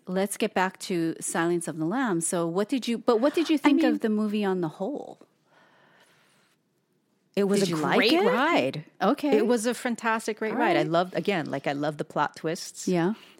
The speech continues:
Speaker 2: Um,
Speaker 1: Yeah, we
Speaker 2: towards
Speaker 1: won't
Speaker 2: the
Speaker 1: spoil
Speaker 2: end.
Speaker 1: it in case
Speaker 2: Yeah.
Speaker 1: anyone hasn't seen it.
Speaker 2: The, the story towards the beginning when they were setting up the relationship between the main characters,
Speaker 1: Mm-hmm.
Speaker 2: that felt a little contrived. It's,
Speaker 1: Yeah.
Speaker 2: it, you know, um, like,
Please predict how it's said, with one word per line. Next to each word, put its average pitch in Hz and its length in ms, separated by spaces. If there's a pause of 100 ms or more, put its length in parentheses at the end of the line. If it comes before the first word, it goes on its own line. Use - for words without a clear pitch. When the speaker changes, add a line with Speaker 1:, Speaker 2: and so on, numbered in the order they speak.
(120)
Speaker 2:
Um, 143 360
Speaker 1:
Yeah, 170 140
we 165 100
Speaker 2:
towards 190 120
Speaker 1:
won't 202 100
Speaker 2:
the 208 60
Speaker 1:
spoil 170 340
Speaker 2:
end. 196 100
Speaker 1:
it - 80
in 175 120
case 170 200
Speaker 2:
Yeah. 185 160
Speaker 1:
anyone 170 180
hasn't 175 280
seen 170 240
it. 170 220
Speaker 2:
The, 175 560 (1600)
the 214 100
story 269 640 (220)
towards 233 260
the 196 100
beginning 175 560
when 208 120
they 170 60
were 156 120
setting 151 500
up 156 140 (180)
the 180 120
relationship 160 760
between 180 320
the 175 60
main 180 240
characters, 202 640
Speaker 1:
Mm-hmm. 170 100
Speaker 2:
that 262 200
felt 202 220
a 165 80
little 170 240
contrived. 208 640
It's, 160 80
Speaker 1:
Yeah. 165 260
Speaker 2:
it, 160 200 (100)
you 160 140
know, 143 220 (460)
um, 139 380 (720)
like, 113 220